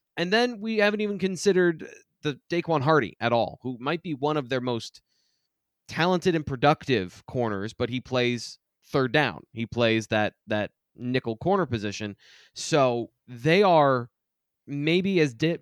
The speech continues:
deep and talented as they've ever been at, at cornerback. And you can never have enough of those guys. And when you have the high-end talent too, like the, the first-round potential pick in Joey Porter Junior,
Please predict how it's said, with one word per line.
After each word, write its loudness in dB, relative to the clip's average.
deep -4
and -4
talented 0
as 0
they've -4
ever 2
been -2
at, -4
at -2
cornerback. -4
And -10
you -4
can -4
never -2
have 0
enough 0
of -6
those 2
guys. 2
And -4
when -2
you -2
have 0
the 0
high-end 0
talent -2
too, 2
like -10
the, 2
the -6
first-round 0
potential -2
pick -2
in -4
Joey 2
Porter -2
Junior, 0